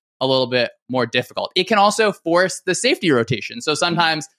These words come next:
you will see the safety rotation earlier because the,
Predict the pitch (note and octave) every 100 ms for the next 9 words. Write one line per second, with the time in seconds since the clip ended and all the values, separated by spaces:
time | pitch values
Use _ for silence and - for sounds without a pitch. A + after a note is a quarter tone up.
0 | _ _ C#3 E3+ E3+ - G3 E3 D3+ E3+
1 | D#3 D#3+ D3 D3+ D3 - F3+ G3 D#3+ D#3
2 | D3+ C3 D3 C3+ C#3 C#3